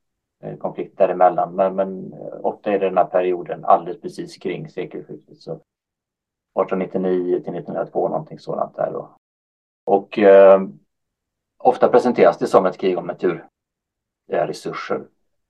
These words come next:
Eh, guld och diamanter som har hittats i de här områdena som borna kontrollerar och som engelsmännen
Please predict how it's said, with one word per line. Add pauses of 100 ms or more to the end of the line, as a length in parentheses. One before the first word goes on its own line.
(120)
Eh,
guld
och
diamanter
som
har
hittats
i
de
här
områdena
som (840)
borna
kontrollerar (640)
och
som
engelsmännen